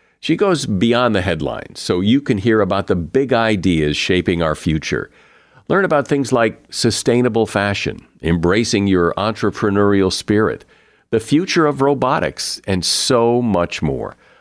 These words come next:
Like I said, if you like this podcast, Something You Should Know, I'm pretty sure you're gonna like ted Talks Daily. And you get ted Talks Daily wherever you get your podcasts.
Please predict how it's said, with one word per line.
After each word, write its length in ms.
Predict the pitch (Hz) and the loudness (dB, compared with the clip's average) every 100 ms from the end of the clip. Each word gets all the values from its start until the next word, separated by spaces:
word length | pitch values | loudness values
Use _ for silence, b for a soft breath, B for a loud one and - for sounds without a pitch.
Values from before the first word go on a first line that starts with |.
| b | b
Like 200 | - 123 | -4 0
I 80 | 127 | 0
said, 240 | 123 110 87 | 2 2 0
if 160 | 85 | 0
you 160 | 107 104 | 2 2
like 320 | 104 117 147 - _ | 2 0 -2 -8 _
this 260 | 101 135 | -2 -2
podcast, 680 | - 143 139 - 135 143 - - _ - | -2 -2 -2 0 -2 -2 -4 -10 _ -4
Something 300 | 110 117 110 | 0 2 2
You 100 | 113 | 2
Should 220 | - 110 | 0 2
Know, 300 | 110 113 147 - | 2 0 -4 -4
I'm 260 | 131 214 | -2 -2
pretty 280 | 226 190 185 | 0 -2 0
sure 300 | 139 - 143 | -2 0 2
you're 200 | 123 113 | 4 2
gonna 200 | 110 101 | 2 0
like 340 | 92 95 80 - | 2 0 -2 -4
ted 260 | 104 90 | -4 -2
Talks 320 | 98 82 78 | 0 -2 -2
Daily. 420 | - 90 76 55 - _ _ _ _ _ _ | -2 0 0 -4 -12 _ _ _ _ _ _
And 180 | 101 104 | 0 2
you 140 | 113 | 2
get 360 | 110 117 - - | 0 -2 -2 -8
ted 280 | 135 131 | -4 -2
Talks 320 | 139 110 107 - | 0 -2 -2 -2
Daily 480 | 135 180 123 135 - _ _ - | 0 2 0 -2 -8 _ _ -6
wherever 480 | 69 69 76 92 | -2 0 0 0
you 260 | 110 104 123 | 2 0 0
get 240 | 127 127 | 0 0
your 100 | - | -2
podcasts. 640 | 135 156 - - - - - | 0 -2 -4 -8 -10 -12 -14